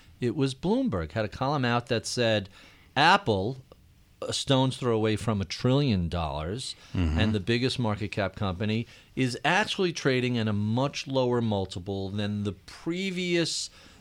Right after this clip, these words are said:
Speaker 1: times when, at least on an inflation-adjusted basis, we had companies approaching the same level. Apple at eighteen times is much cheaper than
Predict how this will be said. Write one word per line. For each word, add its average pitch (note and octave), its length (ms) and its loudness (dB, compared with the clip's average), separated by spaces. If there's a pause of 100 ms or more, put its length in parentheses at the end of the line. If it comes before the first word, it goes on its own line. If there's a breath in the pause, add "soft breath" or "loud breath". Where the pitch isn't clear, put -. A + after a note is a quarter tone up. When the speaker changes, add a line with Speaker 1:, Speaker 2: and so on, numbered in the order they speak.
Speaker 1:
times B2+ 680 4
when, A2+ 380 2
at A2+ 160 -4
least A#2+ 260 -2
on A#2 120 0
an A2+ 120 0
inflation-adjusted G#2 1080 -2
basis, F#2+ 520 -2 (380 loud breath)
we A2 140 2
had A2+ 200 2
companies A2 720 -2
approaching G2+ 720 -2
the F#2+ 60 -4
same G2 400 -4
level. B2 560 2 (380 loud breath)
Apple C#3 360 4
at A2 200 2
eighteen D3 480 0
times F#2+ 600 -4
is G#2 220 -4
much A2+ 240 -2
cheaper D3 460 0
than A2 420 2